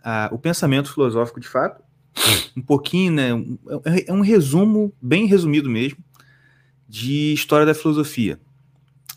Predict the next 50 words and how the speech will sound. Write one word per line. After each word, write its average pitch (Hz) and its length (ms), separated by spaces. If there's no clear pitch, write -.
E 139 380
é 120 40
claro 135 300
que 143 220
vo-, 139 180
é, 110 340
eu 131 80
não 147 100
vou 143 140
ficar 147 220
aqui 127 240
vendo 120 320
o 104 60
tempo 120 280
todo 110 380
o, 110 260
os - 100
comentários, 117 760
mas 123 800
de 123 140
tempos 180 260
em 180 80
tempos 165 400
eu 165 120
vou 151 380
dar 123 180
uma 120 60
pausa 120 320
no 127 80
que - 40
eu 127 60
tô 135 80
falando 156 240
pra 190 100
ver 156 160
se 160 80
tem 160 80
alguma, 131 420
uma 120 200
dúvida. 190 420
E 156 160
nas 170 200
dúvidas 156 220
que - 100
vocês 160 280
tiverem 127 440
aí, 120 100
vocês 127 260
podem 127 260
falar. 113 520